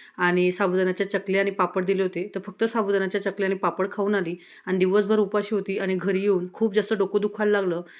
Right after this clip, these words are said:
तर, अ, तेवढ्यात मी ढोकळा ठेवला होता तिच्यासाठी आणि तिने तो ढोकळा खाल्ला. त्यानंतर मग, अ,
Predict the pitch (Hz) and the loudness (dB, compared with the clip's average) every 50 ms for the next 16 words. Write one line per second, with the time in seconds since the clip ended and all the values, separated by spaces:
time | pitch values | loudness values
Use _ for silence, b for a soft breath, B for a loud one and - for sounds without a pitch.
0 | B B B - 190 190 196 196 196 185 - - 185 - - 208 196 202 202 202 | B B B -2 0 2 4 4 2 0 -2 -8 -6 -2 0 2 4 4 4 2
1 | 202 233 220 214 208 214 214 - - 208 190 196 190 - 196 202 202 214 220 202 | 2 2 2 2 2 0 -2 -4 -4 -4 -2 -2 0 2 2 2 2 2 2 2
2 | 196 185 180 185 170 180 180 - 190 185 - 202 185 185 180 170 - 196 180 175 | 2 2 0 0 -2 -4 -4 -6 -6 -4 -4 -4 -4 -4 -4 -6 -4 -6 -6 -4
3 | 185 190 190 185 190 196 190 196 190 180 175 180 185 214 196 170 160 160 B B | -2 -2 -2 -2 -2 -2 -2 -2 -2 -4 -4 -4 -2 -2 -2 -2 -4 -6 B B
4 | B B B B B _ 208 196 196 208 226 220 214 220 226 220 220 220 220 220 | B B B B B _ 0 2 4 4 4 2 2 2 2 2 2 2 2 0
5 | 220 226 226 202 190 190 185 185 185 | -2 -2 0 2 4 4 4 4 2